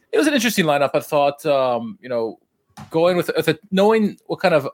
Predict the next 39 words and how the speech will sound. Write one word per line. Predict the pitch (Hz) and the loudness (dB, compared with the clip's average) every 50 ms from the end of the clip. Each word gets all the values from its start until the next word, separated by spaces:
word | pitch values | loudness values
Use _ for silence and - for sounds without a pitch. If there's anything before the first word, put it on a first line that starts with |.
| _ _ - | _ _ 0
offense | 139 151 151 - - 165 147 139 135 - - - - _ _ | 0 0 0 0 0 0 0 0 -2 -8 -12 -16 -20 _ _
Inter | 143 151 147 - - 147 | -6 -6 -6 -4 -4 -6
put | 139 - - 139 127 | -6 -2 -2 0 2
out, | 123 117 107 101 - - _ _ _ _ _ _ _ | 4 4 4 2 0 -4 _ _ _ _ _ _ _
only | 151 151 156 151 | 0 0 2 2
going | 156 151 147 135 | 2 0 0 0
with | 143 143 - | 0 -2 -2
a | 135 | -4
back | 120 - 143 135 135 135 - - | -2 2 2 2 2 2 -2 -10
three | - - 135 143 139 139 135 131 123 117 113 - _ _ _ _ _ - - - | -12 -6 -4 -4 -2 -2 -2 -2 -4 -4 -6 -8 _ _ _ _ _ -2 -2 -2
and | - 131 127 | -2 -4 -4
hoping | 143 - - 165 156 147 | -4 -4 -4 -4 -2 0
that, | 139 135 131 123 | 2 2 2 2
you | 139 | 0
know, | 135 127 123 120 87 - | 0 2 2 2 0 0
both | 123 139 123 - | 0 -2 -2 -2
Ibanez | 131 117 131 131 131 131 135 131 127 120 127 | -4 -2 0 0 0 0 0 -2 -2 -2 -4
and | 123 117 | -4 -4
Vigna | 127 143 147 143 131 | -2 -2 0 2 2
will | 123 117 | 2 2
help | 117 139 131 - | 2 2 2 2
out | 139 131 | 2 2
defensively, | 123 123 - - 160 160 156 - 139 135 131 127 120 110 - - _ - - - - - - - - | 2 0 0 0 0 0 0 -2 0 0 2 2 0 -2 -4 -8 _ -18 -18 -18 -18 -20 -20 -12 -12
in | 156 | -10
theory | 151 - - 208 220 214 208 185 | -10 -4 0 2 2 4 4 4
makes | 165 165 160 - - | 4 4 2 2 0
sense, | - - 180 190 185 170 151 - 135 | -6 -2 2 2 2 2 0 -2 -2
but | 127 139 135 131 117 - _ _ _ _ _ _ _ - | 0 2 2 2 0 -4 _ _ _ _ _ _ _ -6
as | 139 143 123 | -6 -6 -4
we | 131 | -4
saw | 120 - - 147 135 | -6 0 2 2 2
in | 131 | 2
this | 123 113 - | 0 -6 -4
game, | - 147 139 131 131 | -2 0 0 0 2
that | 131 135 135 127 120 | 4 4 4 4 2
really | 127 131 127 123 | -2 -4 -4 -2
didn't | 120 123 117 110 | -2 -4 -4 -4
pan | 110 139 135 123 120 | -2 0 0 2 2
out. | 127 127 123 120 | 4 4 4 2